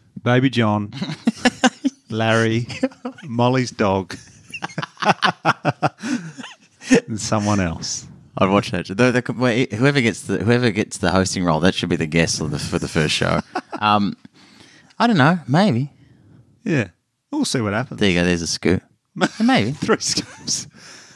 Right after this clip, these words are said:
Speaker 1: You, what was the first one? You're gonna do Winter Olympics.
Speaker 2: Winter Olympics, which,
Speaker 1: front,
Speaker 2: which, which,
Speaker 1: the front
Speaker 2: which
Speaker 1: bar.
Speaker 2: by the time this podcast is
Speaker 1: No,
Speaker 2: released,
Speaker 1: it'll be still a scoop.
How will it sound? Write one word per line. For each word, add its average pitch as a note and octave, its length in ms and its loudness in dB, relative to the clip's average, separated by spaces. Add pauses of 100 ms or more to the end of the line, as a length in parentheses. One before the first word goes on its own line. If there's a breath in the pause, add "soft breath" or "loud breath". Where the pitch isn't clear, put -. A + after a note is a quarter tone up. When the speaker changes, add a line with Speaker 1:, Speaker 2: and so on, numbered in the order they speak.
(280 loud breath)
Speaker 1:
You, B2 520 2
what C#3 340 -6
was C3+ 100 -4
the B2+ 80 0
first B2+ 320 0
one? F3 220 -2
You're A#2 160 0
gonna A#2 180 0
do A2 300 2
Winter C3+ 340 0
Olympics. A#2+ 380 2
Speaker 2:
Winter C3+ 240 0
Olympics, A2 340 2
which, A2 160 2
Speaker 1:
front, A2 160 -4
Speaker 2:
which, A2 220 2
which, G2 380 4
Speaker 1:
the - 40 -4
front - 300 -4
Speaker 2:
which G2 120 2
Speaker 1:
bar. B2 80 -2
Speaker 2:
by G2 60 0
the G2 80 2
time A#2+ 240 2
this A#2 140 0
podcast F#2+ 480 0
is E2+ 60 0
Speaker 1:
No, E2+ 180 -2
Speaker 2:
released, F2+ 340 2
Speaker 1:
it'll E3+ 120 0
be C#3+ 120 0
still C3 240 -2
a A#2 60 -2
scoop. - 360 -2